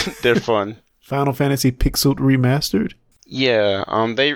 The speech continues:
Speaker 1: they're remastering Final Fantasy one through six.
Speaker 2: Ooh.
Speaker 1: And you can get them each on Steam, and, um, they're fully translated with updated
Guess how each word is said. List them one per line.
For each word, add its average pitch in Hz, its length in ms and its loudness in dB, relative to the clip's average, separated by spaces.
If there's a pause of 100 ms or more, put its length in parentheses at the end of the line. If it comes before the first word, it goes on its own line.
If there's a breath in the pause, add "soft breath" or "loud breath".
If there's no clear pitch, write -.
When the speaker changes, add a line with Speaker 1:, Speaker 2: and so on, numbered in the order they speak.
(120)
Speaker 1:
they're 135 200 0
remastering 117 840 -2
Final 107 240 -2
Fantasy 107 380 -4
one 98 200 -4
through 85 160 -4
six. - 540 -2 (460)
Speaker 2:
Ooh. 127 140 2
Speaker 1:
And 165 220 2
you 98 80 2
can 92 160 2
get 104 180 -2
them 107 160 -2
each 107 220 -2
on 98 180 0
Steam, 92 640 -4
and, 82 220 -8
um, 82 340 -8
they're 85 140 -6
fully 104 260 -2
translated 92 880 -2
with 90 200 -6
updated 101 680 -2